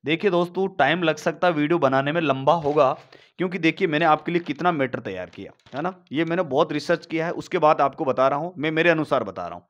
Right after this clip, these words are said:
देखो, आरबीएससी की कक्षा नौ से बारह तक की आप हिंदी व्याकरण की किताब पढ़ सकते हो, जिसका नाम है, जो अभी चल रही है दो हज़ार उन्नीस बीस, है ना, जो दो हज़ार उन्नीस बीस वो चल रही है हिंदी व्याकरण एवं रचना प्रबोध, आप देख लेना, वो किताब आपको पढ़नी है।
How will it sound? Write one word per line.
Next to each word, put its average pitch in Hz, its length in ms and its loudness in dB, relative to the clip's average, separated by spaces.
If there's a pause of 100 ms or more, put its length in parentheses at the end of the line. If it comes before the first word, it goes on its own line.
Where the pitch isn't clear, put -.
(120)
देखो, 151 280 -4 (760)
आरबीएससी 202 520 0
की 202 120 -4
कक्षा 220 320 4
नौ 165 200 4
से 214 180 4
बारह 180 220 6
तक 202 180 -2
की 208 100 0
आप 196 140 2
हिंदी 175 240 -4
व्याकरण 170 400 2
की 175 120 -14
किताब 160 320 2
पढ़ 147 120 4
सकते 156 280 -4
हो, 175 60 -4
जिसका 156 300 0
नाम 151 240 4
है, 165 200 -4 (220)
जो 220 120 4
अभी 220 180 2
चल 135 220 2
रही 123 220 -2
है 120 60 -2
दो 143 160 0
हज़ार 185 220 4
उन्नीस 175 380 -4
बीस, 120 260 -8 (380)
है 165 80 -4
ना, 233 140 0
जो 180 220 0
दो 160 140 0
हज़ार 190 160 2
उन्नीस 170 320 -4
बीस 143 260 -6 (400)
वो - 100 6
चल 127 220 2
रही 139 180 -2
है 190 180 -2 (260)
हिंदी 185 340 0
व्याकरण 151 480 2
एवं 190 180 0
रचना 156 300 2
प्रबोध, 180 560 -2
आप 123 160 4
देख 165 280 -2
लेना, 208 200 -4 (100)
वो 147 120 -4
किताब 165 340 0
आपको 165 240 0
पढ़नी 180 280 -4
है। 196 80 -8